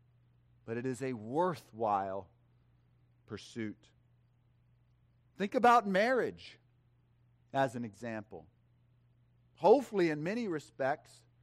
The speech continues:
the best example outside of the perfect union of the triune Godhead of unity. How long does the honeymoon stage last?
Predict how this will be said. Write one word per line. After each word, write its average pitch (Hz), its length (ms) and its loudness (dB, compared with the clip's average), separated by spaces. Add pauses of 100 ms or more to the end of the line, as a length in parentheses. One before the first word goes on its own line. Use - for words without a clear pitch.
(200)
the 170 100 0
best 214 500 -2
example 123 720 -6 (320)
outside 180 680 4
of 135 140 -4
the 151 60 -4
perfect 190 580 -4
union 143 600 -8 (200)
of 156 160 0
the 165 60 -2
triune 170 800 2
Godhead 123 760 -2 (1080)
of 107 180 -10
unity. 123 560 -8 (1300)
How 196 200 6
long 240 300 6
does 220 160 0
the 208 140 2
honeymoon 202 540 -2
stage 160 520 0
last? 135 540 0